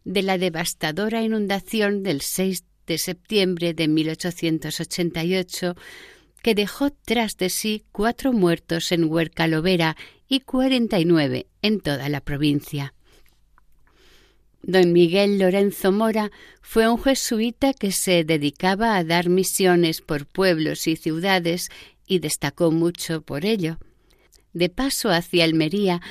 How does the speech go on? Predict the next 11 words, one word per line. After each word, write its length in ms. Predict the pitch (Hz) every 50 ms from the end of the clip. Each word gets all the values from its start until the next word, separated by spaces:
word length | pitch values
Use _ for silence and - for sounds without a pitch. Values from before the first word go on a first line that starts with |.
| - - - -
para 280 | - 202 185 190 196
una 280 | 240 277 302 294 285 214
de 160 | 147 131 139
estas 320 | 151 - - - 170 165 175
misiones, 800 | 180 170 165 - - 190 185 170 160 151 156 160 - - - - _ _ _ _ _ _ -
el 160 | 156 151 143
padre 380 | - 175 180 190 202 202 202 190
Mora 440 | 196 202 226 240 247 254 247 226
entró 500 | 196 185 180 170 - - 220 247 247 226
en 240 | 190 165 156 156 151
Huercalovera, 880 | 156 160 160 - - 165 160 160 156 147 165 185 180 170 165 156 156